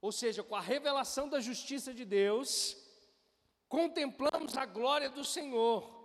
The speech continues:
Segundo a sua imagem, estamos sendo transformados com glória cada vez maior, a qual vem do Senhor, que é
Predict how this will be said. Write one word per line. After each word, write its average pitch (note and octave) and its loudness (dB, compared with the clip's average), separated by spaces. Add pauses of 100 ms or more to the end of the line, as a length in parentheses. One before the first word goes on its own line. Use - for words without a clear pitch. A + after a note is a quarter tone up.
(560)
Segundo B3+ -4
a B3+ 2
sua C#4+ -6
imagem, C#4 -2 (260)
estamos C4+ 0
sendo B3 -4
transformados B3+ -2 (320)
com A#3 2
glória B3 4
cada B3+ 2
vez B3 2
maior, A3 4
a F#3+ -2
qual A#3+ 0
vem A3 -2
do G#3+ -8
Senhor, G#3 0 (440)
que A#3+ -2
é E3+ 2